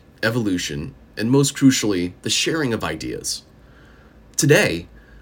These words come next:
I initiate the first of many dialogues about the intricate relationship between music, content creators,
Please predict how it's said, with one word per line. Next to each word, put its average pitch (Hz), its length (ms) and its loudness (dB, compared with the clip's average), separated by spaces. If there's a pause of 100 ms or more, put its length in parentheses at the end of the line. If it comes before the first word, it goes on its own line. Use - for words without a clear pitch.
(140)
I 147 100 2
initiate 147 480 2
the 110 80 -6
first 127 380 -4
of 104 120 -6
many 110 400 2
dialogues 58 720 -8
about 92 280 -8
the - 180 -8
intricate 147 640 -2
relationship 87 600 -6
between 78 400 -8
music, 123 460 -6 (520)
content 156 460 -6
creators, 82 540 -8